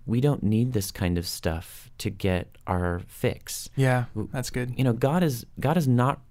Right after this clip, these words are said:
Speaker 1: in the business of denying us as many pleasures as possible. In fact, one of my favorite lines from, like, a million favorite lines in C S Lewis, in the Screwtape Letters, it's, uh, the, the demon himself says that Satan never invented any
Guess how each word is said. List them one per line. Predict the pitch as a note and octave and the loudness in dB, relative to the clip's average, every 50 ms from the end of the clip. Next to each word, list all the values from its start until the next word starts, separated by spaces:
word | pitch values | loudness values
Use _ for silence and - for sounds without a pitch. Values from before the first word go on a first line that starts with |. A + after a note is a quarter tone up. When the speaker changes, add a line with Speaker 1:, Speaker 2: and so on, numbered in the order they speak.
| - - | -8 0
Speaker 1:
in | - B2 A#2 | 2 4 4
the | G#2+ | 4
business | G2+ G#2 A2 G#2 - A2 G2+ F#2+ F#2+ - - - | 4 2 0 0 2 2 2 2 0 -2 -6 -4
of | - G2+ F#2+ G2 | -2 -2 -2 0
denying | - G#2 G2 F#2+ F#2+ G2+ A2 A2+ G2 | 2 2 4 4 4 4 4 2 2
us | F#2+ F#2 | 0 0
as | F2+ E2+ G2 | -2 -2 0
many | F#2+ F#2 F2+ | 2 2 2
pleasures | F2 - - G#2+ F#2 G2 F#2 F#2+ | 0 0 -2 -2 -2 -2 -2 -2
as | F#2 - | -2 -4
possible. | - - - G2+ G2 G2 - F2+ D#2+ D#2+ D2+ | -4 -4 -4 -4 -4 -4 -4 -4 -2 -2 -2
In | - F2+ | -2 -4
fact, | F#2 - A#2 A2+ G2+ F#2+ - - - - - - - - - | -4 -2 -2 -2 -2 -4 -8 -12 -18 -18 -18 -18 -18 -8 -4
one | B2 B2+ | 0 0
of | A#2+ | 2
my | G#2+ G2+ | 0 0
favorite | - G#2 G#2 G2 F2+ - | 0 0 0 0 0 0
lines | D2+ F2+ F2+ F2 F2 F2+ F2+ - - | 2 2 2 2 2 0 -2 -4 -8
from, | - - - F2 E2+ E2 E2 D#2+ - | -6 -4 0 0 2 2 0 -2 -2
like, | - F2 E2+ - - | -4 -6 -6 -4 -2
a | F#2+ | 0
million | G2 G2 G2+ G2+ F#2+ F2+ | 2 4 4 4 4 2
favorite | - - E2+ D#2+ D2+ C2+ | 2 0 -2 -2 -2 -2
lines | D#2 E2 D#2 D#2+ E2 | 0 0 0 0 -2
in | D#2+ | -4
C | - - D#2+ D#2+ | -4 -4 -2 -2
S | D#2+ - - | -2 -2 -2
Lewis, | E2+ D#2 C#2+ D2+ D#2+ - - - - - - - - - - - - - | 0 0 2 0 0 -2 -6 -10 -14 -18 -20 -20 -20 -20 -20 -18 -12 -4
in | - G2 | 0 0
the | F#2+ | 0
Screwtape | F#2 - - C#3 C3+ - - G2+ F2+ - | 0 0 0 0 0 2 0 0 0 0
Letters, | D2+ D#2 D#2 D2+ D2+ E2 F#2 - - - - - - - - - | 0 0 0 0 -2 -2 -4 -6 -10 -12 -12 -14 -18 -20 -16 -6
it's, | - F#2+ F#2 F2+ - - - - - - - - - - - - - - - | 0 0 0 0 0 -4 -8 -10 -10 -12 -14 -16 -18 -20 -20 -20 -16 -6 -2
uh, | F#2+ F#2 F2+ E2+ G1+ | 0 0 0 0 -2
the, | A#1 F#2+ F#2+ - | 0 0 0 2
the | D#2 F#2+ F#2+ | 2 2 4
demon | F#2 G#2 A2 A#2+ A#2+ A2 | 4 4 4 6 6 6
himself | G#2+ F#2+ F2+ - - B2+ A#2+ G2 F#2 - | 6 4 2 2 2 0 0 0 0 -2
says | - - A2+ A2 F2+ E2 D#2+ E2 - | -2 -2 0 0 0 0 -2 -4 -6
that | - - E2+ F2 E2+ E2+ F#2 - - - | -6 -2 0 0 0 0 -2 -6 -10 -10
Satan | - - - B2 B2 G2+ - F2+ F2+ F2+ | -8 -4 -2 -2 0 2 2 2 4 4
never | F2+ G2 G2 A#2 A#2+ | 4 2 2 2 0
invented | - - F#2 F2+ E2 E2+ F#2 G#2 A#2 - - D#2+ C#2+ - - | 2 2 2 2 2 2 2 2 2 0 -2 -2 -2 -2 0
any | F2+ F2+ F#2+ G2 | 0 0 0 0